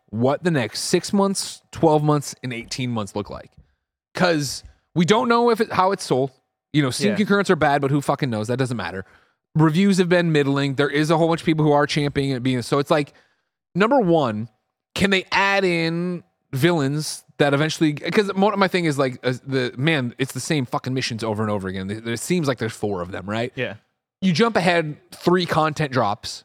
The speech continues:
Speaker 1: If each one came with two more missions, right, that's suddenly ten missions. Maybe it isn't as glaring of, like, "I'm protecting the van, I'm shooting the fucking legs, I'm going," you know what I mean? Maybe it's something more interesting there. Um,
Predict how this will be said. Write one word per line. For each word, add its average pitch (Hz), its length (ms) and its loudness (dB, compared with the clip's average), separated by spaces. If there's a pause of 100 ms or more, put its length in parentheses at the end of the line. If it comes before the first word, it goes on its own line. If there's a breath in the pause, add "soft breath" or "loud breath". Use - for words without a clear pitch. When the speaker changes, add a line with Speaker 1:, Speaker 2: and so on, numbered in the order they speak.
(160)
Speaker 1:
If 139 160 0
each 180 220 -2
one 185 160 2
came 170 260 0
with 160 160 0
two 175 160 0
more 160 160 4
missions, 143 380 0
right, 127 120 2
that's 170 140 -8
suddenly 226 300 0
ten 156 240 -4
missions. 120 340 -6
Maybe 185 240 2
it 175 80 4
isn't 170 220 2
as 143 180 2
glaring 139 540 0
of, 110 160 -2
like, 107 240 -2 (180 soft breath)
"I'm 302 100 0
protecting 160 380 -2
the 196 80 2
van, 202 380 0 (160 soft breath)
I'm 277 120 0
shooting 185 280 0
the 190 60 -2
fucking 240 340 -2
legs, 226 420 0
I'm 240 140 -6
going," 196 240 0
you 175 80 2
know 160 80 4
what 151 80 2
I - 20 -2
mean? 151 240 -2
Maybe 156 280 4
it's 131 340 -2
something 131 340 -2
more 123 140 0
interesting 110 320 -6
there. 104 100 -4 (520 loud breath)
Um, 160 460 0